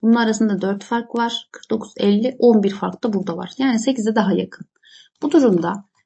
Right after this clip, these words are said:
sekize daha yakınsa o zaman yedi virgül altı, yedi virgül yedi gibi bir sayı yazabiliriz buraya.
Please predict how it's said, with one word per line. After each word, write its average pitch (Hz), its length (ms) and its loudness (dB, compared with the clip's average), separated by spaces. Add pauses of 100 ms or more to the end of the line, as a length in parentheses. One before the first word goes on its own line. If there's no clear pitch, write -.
sekize 254 420 0
daha 247 160 2
yakınsa 262 400 0
o 220 60 0
zaman 226 160 2
yedi 240 300 2
virgül 196 260 0
altı, 175 240 -4
yedi 233 240 2
virgül 226 340 4
yedi 226 180 4
gibi 190 240 2
bir 196 40 -4
sayı 196 260 -2
yazabiliriz 233 680 0
buraya. 165 220 -8